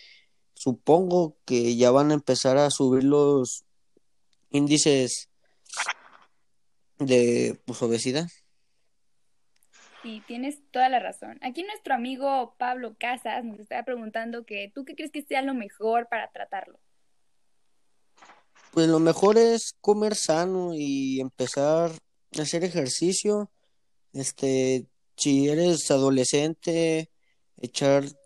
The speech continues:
Speaker 1: pues, lo recomendado es cinco comidas al día y hacer ejercicio. Este, ya si eres adulto, pues,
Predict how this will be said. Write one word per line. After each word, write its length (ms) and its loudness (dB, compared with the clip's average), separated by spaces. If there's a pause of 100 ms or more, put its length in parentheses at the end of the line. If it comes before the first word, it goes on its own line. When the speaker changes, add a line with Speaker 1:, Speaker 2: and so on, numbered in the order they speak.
(280)
Speaker 1:
pues, 380 -6
lo 140 0
recomendado 520 2
es 100 2
cinco 300 0
comidas 540 2
al 400 0
día 340 2 (840)
y 800 4
hacer 460 2
ejercicio. 880 -2 (240)
Este, 480 -4
ya 200 2
si 300 -2
eres 220 -2
adulto, 460 -4 (100)
pues, 580 -2